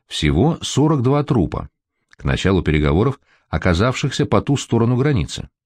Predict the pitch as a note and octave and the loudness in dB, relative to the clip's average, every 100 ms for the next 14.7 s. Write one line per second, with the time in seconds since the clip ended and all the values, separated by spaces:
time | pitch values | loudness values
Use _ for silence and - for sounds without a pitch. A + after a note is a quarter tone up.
0 | _ _ _ _ _ _ - - D2+ D#2 | _ _ _ _ _ _ -14 -4 0 0
1 | E2 D2+ - F2 F2 E2 D#3+ D#3 - - | 2 0 0 0 0 2 0 0 -4 -2
2 | D2 C2+ A#1 - _ _ _ _ - D2+ | -2 -2 -6 -10 _ _ _ _ -2 0
3 | C#2 - E2+ A2+ - E2+ D2+ D2 - C#2+ | 0 0 2 2 0 0 0 -2 0 -2
4 | - F#2 - _ _ _ _ A#2+ E3+ G2+ | 0 -4 -6 _ _ _ _ -2 0 0
5 | - - D3 C#3 - A2 G#2 G#2 C3+ - | -2 -2 0 0 0 0 2 0 -2 0
6 | G2 F2+ D#2 F2 F2+ A2+ B2 _ _ _ | 0 2 2 2 2 0 -2 _ _ _
7 | _ - E2+ G2 C3+ - F3 F3 C#3+ C#3+ | _ 0 4 4 2 0 -2 0 0 0
8 | - A#2 A#2 - D3 - A2+ D2+ - - | 0 -2 -2 -2 -4 -2 -2 -2 -6 -14
9 | - _ _ _ _ _ _ _ _ _ | -20 _ _ _ _ _ _ _ _ _
10 | - - G2 G#2+ - G#2+ A2+ B2+ G2+ E2 | -8 0 0 0 -2 0 2 0 -2 -4
11 | - D#2 E2+ G#2 F#2 - F#2 E2+ E2+ D#2+ | 0 0 2 2 -2 0 0 0 0 0
12 | F#2 A2 D#3 - C2 - _ _ _ _ | 0 0 -2 -4 -8 -10 _ _ _ _
13 | _ _ - B2 G3 - D2+ - - A2+ | _ _ -2 0 2 0 -2 -2 -2 -2
14 | - A2+ D3 F#3 - B2 | 0 0 0 -2 -2 -6